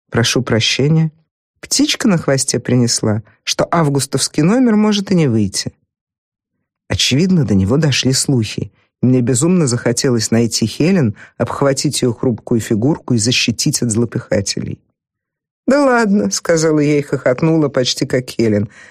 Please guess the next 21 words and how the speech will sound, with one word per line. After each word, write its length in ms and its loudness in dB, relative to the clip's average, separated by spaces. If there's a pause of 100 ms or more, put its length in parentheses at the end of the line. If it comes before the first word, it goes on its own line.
(140)
"Вы 220 2
же 120 2
не 140 2
из 140 -2
тех, 180 0
кто 180 -2
слушает 460 0
глупые 400 0
сплетни". 640 -2 (1600)
Я 140 2
улыбнулась 540 2
классической 760 -2
улыбкой 440 0
Хелен 440 2
и 40 2
даже 280 0
хмыкнула, 680 0
словно 400 0
нарочно 480 0
подражая 640 2
ей, 380 2